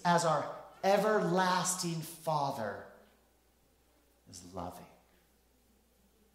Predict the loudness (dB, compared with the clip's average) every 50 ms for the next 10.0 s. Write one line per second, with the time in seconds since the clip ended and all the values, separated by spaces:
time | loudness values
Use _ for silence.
0 | _ _ _ _ _ _ _ _ _ _ -12 -8 -6 -4 -4 -4 -6 -8 -12 -12
1 | -6 -4 -4 -2 -2 -2 -4 -4 -2 -2 -2 -2 -2 -2 -4 -6 -8 -8 -10 -10
2 | -10 -10 -14 -18 -20 -20 _ -20 -20 -20 -18 -14 -12 -10 -10 -10 -12 -14 -18 -20
3 | -20 -18 -16 -16 -14 -14 -16 -18 -20 -20 _ _ _ _ _ _ _ _ _ _
4 | _ _ _ _ _ _ _ _ _ _ _ _ _ _ _ _ _ _ _ -20
5 | -20 -10 -2 4 8 10 10 10 8 6 2 2 0 0 0 2 2 4 2 2
6 | 2 2 2 4 2 0 -2 -4 -8 -12 -6 -4 -2 -2 0 -2 -2 -2 -2 -2
7 | 0 0 -2 -2 -4 -4 -4 -4 -4 -6 -8 -10 -14 -18 -20 -20 -20 -20 -20 _
8 | _ _ _ _ _ _ _ _ _ _ _ -12 -6 -4 -4 -4 -4 -6 -6 -4
9 | -4 -4 -4 -4 -2 -2 -2 0 0 -2 -2 -2 -2 -2 -2 -2 -2 -4 -6 -10